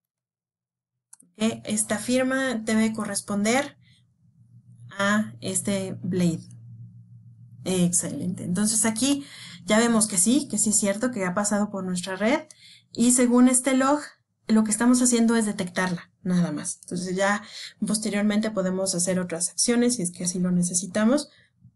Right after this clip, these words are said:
Y aquí, eh, tenemos diferentes, eh, links. Aquí en el attack name podemos revisarlo directamente dentro de la base de datos de Checkpoint y, eh,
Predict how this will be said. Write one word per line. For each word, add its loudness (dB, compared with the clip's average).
Y 4
aquí, 2
eh, 0
tenemos 6
diferentes, 0
eh, -14
links. 2
Aquí -4
en 4
el 0
attack -4
name 4
podemos 0
revisarlo 0
directamente -2
dentro -6
de -2
la -2
base -2
de -2
datos -4
de -6
Checkpoint -2
y, 4
eh, -2